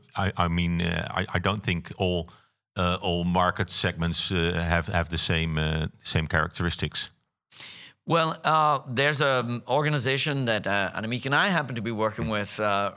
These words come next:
Speaker 2: uh, right now that, um, has, uh, gone through a pretty important, uh, transaction. That, that transaction was concluded, I would say, right before economic times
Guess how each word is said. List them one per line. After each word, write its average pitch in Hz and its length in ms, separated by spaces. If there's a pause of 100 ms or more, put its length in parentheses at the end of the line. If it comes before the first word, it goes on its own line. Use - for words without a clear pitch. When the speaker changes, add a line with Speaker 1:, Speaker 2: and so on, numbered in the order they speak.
Speaker 2:
uh, 101 180
right 107 280
now 135 440
that, 101 360
um, 101 520
has, 101 400
uh, 104 180
gone 110 320
through 110 380
a 98 260 (400)
pretty 143 220
important, 127 720
uh, 104 260
transaction. 110 720
That, 123 280 (360)
that 131 160
transaction 156 460
was 131 180
concluded, 127 720 (440)
I 127 60
would 131 180
say, 135 200
right 190 340
before 147 400
economic 127 540
times 113 600